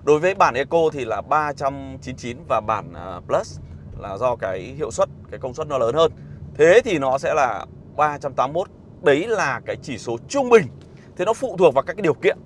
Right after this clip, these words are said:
đúng không ạ? Thế ở đây chúng ta, điều kiện ở đây, ví dụ như tôi cài đặt là phanh tái sinh cao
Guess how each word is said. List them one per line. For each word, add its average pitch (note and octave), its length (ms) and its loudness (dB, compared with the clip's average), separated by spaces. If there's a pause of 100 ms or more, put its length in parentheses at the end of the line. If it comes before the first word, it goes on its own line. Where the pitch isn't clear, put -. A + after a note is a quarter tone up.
(400)
đúng C#3 160 -2
không - 140 0
ạ? - 60 -20 (320)
Thế F3 80 6
ở F#3+ 60 12
đây D#3+ 160 10
chúng E3 160 -6
ta, E3+ 140 2 (120)
điều F3 160 4
kiện F#3 160 2
ở C3+ 80 4
đây, B2 140 0
ví F#3+ 220 -6
dụ D4 120 0
như A#3 200 -4
tôi G#3 180 2
cài D3+ 220 0
đặt B2+ 220 0
là A2+ 160 0
phanh D#3 200 -8
tái C3+ 120 -4
sinh D3+ 180 -12
cao C#3 280 -8